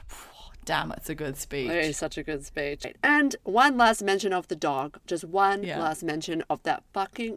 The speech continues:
Speaker 2: awesome dog
Speaker 1: Yeah.
Speaker 2: in the back of the vehicle when they're going to pick the guys up after they've landed from saving the world, and the dog's just in the car, just along for the ride. Dog.
Speaker 1: Yeah.
Speaker 2: <laughs> I wrote dog.
Speaker 1: I know. I wrote
Speaker 2: Yeah.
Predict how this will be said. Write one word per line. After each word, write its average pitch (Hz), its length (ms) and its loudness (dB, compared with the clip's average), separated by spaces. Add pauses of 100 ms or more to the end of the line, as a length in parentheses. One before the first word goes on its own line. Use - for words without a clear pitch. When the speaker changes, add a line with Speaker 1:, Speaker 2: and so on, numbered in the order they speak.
Speaker 2:
awesome 185 460 0
dog 151 380 0
Speaker 1:
Yeah. 165 80 -6 (280)
Speaker 2:
in 254 80 0
the 247 80 0
back 220 300 0
of 180 160 -2
the 175 240 0 (260)
vehicle 185 480 4
when 160 120 -6
they're 156 100 -4
going 170 180 -4
to 165 80 -4
pick 170 280 -8
the 165 60 -8
guys 160 280 -2
up 156 120 -6
after 151 280 0
they've 156 160 -4
landed 151 400 -4
from 147 160 -8
saving 147 360 -2
the 143 80 -6
world, 156 340 -2
and 151 100 -6
the 139 60 -6
dog's 143 420 -2
just - 180 -12
in 123 140 -8
the - 100 -10
car, - 400 -4
just - 320 -16
along 151 300 -2
for 151 120 -8
the 139 140 -4
ride. 110 400 -6
Dog. - 420 0 (140)
Speaker 1:
Yeah. - 300 0 (200)
Speaker 2:
<laughs> - 200 0
I 240 80 8
wrote 165 240 2
dog. 170 340 4 (160)
Speaker 1:
I 320 120 4
know. 294 120 -2
I 440 340 4
wrote 277 140 2
Speaker 2:
Yeah. - 60 -2